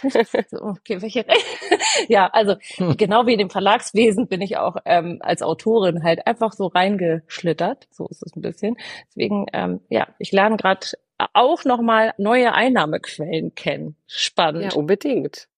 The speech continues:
Speaker 3: Also ich
Speaker 1: <laughs>
Speaker 3: glaube, in Schulen, ähm, das ist einfach ein dankbares Publikum,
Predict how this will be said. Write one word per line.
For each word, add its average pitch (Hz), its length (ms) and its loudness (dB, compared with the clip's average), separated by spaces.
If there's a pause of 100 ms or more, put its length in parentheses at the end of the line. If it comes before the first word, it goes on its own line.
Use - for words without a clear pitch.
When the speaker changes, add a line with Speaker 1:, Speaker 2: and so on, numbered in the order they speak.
(420)
Speaker 3:
Also 175 180 2
ich 170 100 -2
Speaker 1:
<laughs> - 20 -14
Speaker 3:
glaube, 196 280 4
in 170 100 4
Schulen, 254 520 2
ähm, 196 480 0 (260)
das 180 200 0
ist 175 120 -6
einfach 170 320 -2
ein 160 100 -2
dankbares 160 540 -2
Publikum, 175 640 0